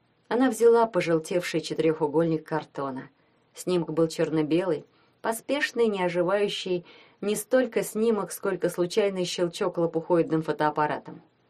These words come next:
Похоже, кто-то из зрителей запечатлел один из моментов матча, когда игроки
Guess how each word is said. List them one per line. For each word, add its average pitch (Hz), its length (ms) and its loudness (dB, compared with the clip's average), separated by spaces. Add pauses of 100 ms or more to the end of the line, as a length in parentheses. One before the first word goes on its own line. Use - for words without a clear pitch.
(200)
Похоже, 170 380 -4
кто-то 165 360 0
из 160 280 0
зрителей 185 560 -2 (340)
запечатлел 247 720 2
один 208 320 0 (100)
из 196 140 -2
моментов 208 580 -2
матча, 196 440 -2
когда 156 340 2
игроки 165 520 2